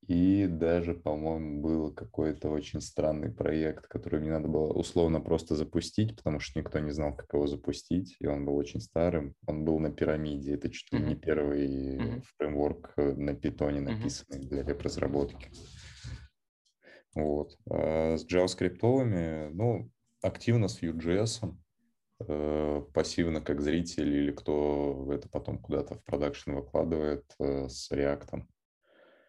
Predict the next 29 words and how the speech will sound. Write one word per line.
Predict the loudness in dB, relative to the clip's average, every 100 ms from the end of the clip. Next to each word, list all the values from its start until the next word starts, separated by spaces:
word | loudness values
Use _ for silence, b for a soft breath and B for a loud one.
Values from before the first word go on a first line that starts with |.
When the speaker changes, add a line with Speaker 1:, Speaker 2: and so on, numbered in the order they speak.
| b _ _ _ _ _ _ -10
Speaker 1:
А, | -6 -4 -2 -4
Speaker 2:
В-, |
Speaker 1:
вот, | -2
Speaker 2:
вот | -2 -2 -4
Speaker 1:
как-то | -12 -10 -6
Speaker 2:
по | -2
Speaker 1:
так. | -2 -2 2
Я, | 4
Speaker 2:
твоему |
Speaker 1:
кстати, | 4 4 4 2
Speaker 2:
мнению | 0
Speaker 1:
вспомнил, | -8 0 6 8 8 6 4 4 4 2 0 -4
э, | -2
про | 0 2 2
фреймворки. | 0 -4 -4 0 0 0 -12 -2
Я | 2 2
примерную | 4 4 4 2 -2
Speaker 2:
Ага. |
Speaker 1:
формулировку | -6 0 2 2 0 0
Speaker 2:
Да-да-да. |
Speaker 1:
помню | 2 4 2
правильного | 4 4 4 4 2
ответа. | 2 -2 -2 -6
Неправильную | 2 6 6 6 4 4 4
не | 2
помню. | 0 -2 -4 -6
Зачем | -10 -2 -2 0
помнить | 0 -2 -6
неправильную? | -2 0 0 -4 -10